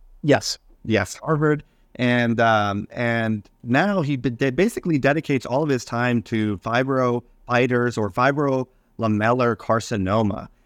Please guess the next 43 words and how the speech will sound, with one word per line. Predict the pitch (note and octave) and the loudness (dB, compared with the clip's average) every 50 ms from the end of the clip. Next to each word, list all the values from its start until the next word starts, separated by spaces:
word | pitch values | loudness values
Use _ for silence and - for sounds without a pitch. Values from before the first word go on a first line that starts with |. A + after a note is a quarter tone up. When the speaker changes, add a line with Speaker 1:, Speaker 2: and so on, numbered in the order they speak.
| _ _ - | _ _ -4
Speaker 2:
And | A#2+ A#2 A#2 A#2 A#2+ A#2 | -2 0 0 0 0 0
we're | A2 A#2+ | 0 0
gonna | B2+ C3+ B2 | 0 0 -2
talk | - A3+ A#3 - - | -2 -4 -4 -4 -4
about | - F#3 D#3 | -2 -2 0
this | - F3 E3 - | 0 0 -2 -2
because | - C#3 D#3 D3 C3 | -4 -2 -2 0 0
it's | D3 C3+ - - | -2 -4 -4 -4
not | E3+ F#3+ - - - | -4 -4 -4 -4 -2
as | C3+ D3 D#3 D3+ C3+ - | -2 -2 -2 -2 -4 -8
common | - - - C3+ D3 D#3+ D#3 C3+ A#2 A2 G#2+ G2+ | -14 -10 -6 -2 0 2 2 2 2 2 0 -2
or | - G#2 | -2 -2
nearly | G2+ G#2 A#2+ F3+ B3 G#3+ E3 C3+ G#2+ | -2 0 2 2 4 4 2 2 0
as | - - | -2 -2
common | - A#2+ A2+ A2 A2 G#2 G2+ | -2 0 0 2 2 0 -2
as | G2 - | -4 -4
some | - A#2 | -2 -2
of | A2 | -2
the | G2 G#2 F#2+ | -2 -2 -4
cancers | - - - A#2 A2+ G#2+ - - A2+ G#2+ G2+ | -6 -6 -4 -2 -2 -2 -4 -4 -6 -4 -2
in, | A2 G#2+ G#2 G#2 G#2 G2 _ _ _ _ - | -2 -2 0 -2 -4 -4 _ _ _ _ -6
you | - D3 | -2 0
know, | B2 G#2+ G2+ - _ _ _ _ _ _ - | 0 0 -2 -4 _ _ _ _ _ _ -4
everyday | C3+ C#3 C#3+ A#2 B2 B2 | -2 0 0 2 2 2
households | A2 B2 C3 B2 - - B2 A#2+ - A2+ | 2 2 0 0 2 0 0 0 0 -2
or | G#2 | -4
families. | - B2+ B2+ B2+ C3 B2 G#2+ G2+ G2+ F#2+ | -2 0 0 2 2 2 0 0 -2 -4
But | - G#2 | -4 -6
at | G2+ F2+ | -4 -4
the | A2+ | -6
same | G#2 - D#3+ E3+ F3+ F3 | -4 -2 0 2 2 0
time, | - - A#2 A2 G#2 G#2+ G#2+ - _ _ _ _ | 0 0 0 0 2 0 0 -4 _ _ _ _
it's | - A2 - | -10 -8 -2
something | - C#3 B2 C3 B2 A#2 | 0 0 2 2 2 0
that | G#2+ G2+ - | 0 -2 -4
really | B2 D3 F3+ G#3 G3+ F#3+ E3+ D#3+ | -4 -2 -2 0 0 2 0 0
deserves | C#3 B2 A#2 A2 B2+ B2 G#2+ G#2+ | 0 -2 -2 0 0 0 0 0
attention | G#2+ - - A#2 A2+ G#2 - A2 G#2 G2+ | -4 -4 -2 -2 -2 -2 0 0 0 0
because | G2+ G2 - - A2+ A2 G#2+ G2 - - - - | 0 -2 2 4 4 4 4 2 -2 -8 -14 -8
it's | - - A2 - - - | -4 -2 -2 -2 -4 -6
often | - A2+ G#2+ - A2+ A2 | -4 -4 -2 0 0 0
diagnosed | G2 G2+ G2 G2 G2+ G#2+ - - - | 2 2 0 0 -2 -4 -6 -6 -4
late | A#2+ D#3 F3+ F3+ F3 - - | 0 2 2 2 0 -4 -10